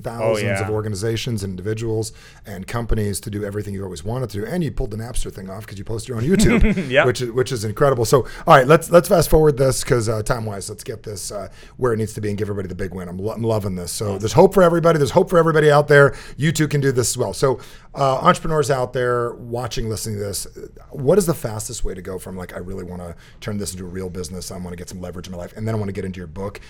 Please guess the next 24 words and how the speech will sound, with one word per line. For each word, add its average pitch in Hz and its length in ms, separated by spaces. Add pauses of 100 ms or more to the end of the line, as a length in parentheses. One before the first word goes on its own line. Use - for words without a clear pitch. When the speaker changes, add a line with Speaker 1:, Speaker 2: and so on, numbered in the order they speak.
(100)
Speaker 2:
Let's 120 160
do 139 140
both 107 320
conversations 101 760
A 117 120
D 101 120
D 95 120
style 92 300
at 90 100
once. 87 440
Speaker 1:
Yeah. 113 140 (180)
Speaker 2:
So 123 380 (240)
what 135 300
is 180 160
the 147 80
biggest 127 720 (160)
way 101 640
that 90 300 (120)
somebody 110 380
can 107 180
go 95 280
and 95 120
just 95 140
get - 200